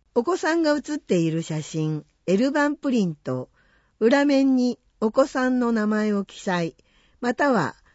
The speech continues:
画像データ、メール添付と郵便番号、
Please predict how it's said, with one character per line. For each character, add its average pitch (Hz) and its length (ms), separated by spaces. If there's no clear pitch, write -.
画 226 280
像 285 300
デ 254 240
ー - 60
タ、 - 200
メ 285 220
ー 294 40
ル 285 120
添 254 220
付 226 220
と 208 300
郵 294 240
便 294 260
番 226 320
号、 135 360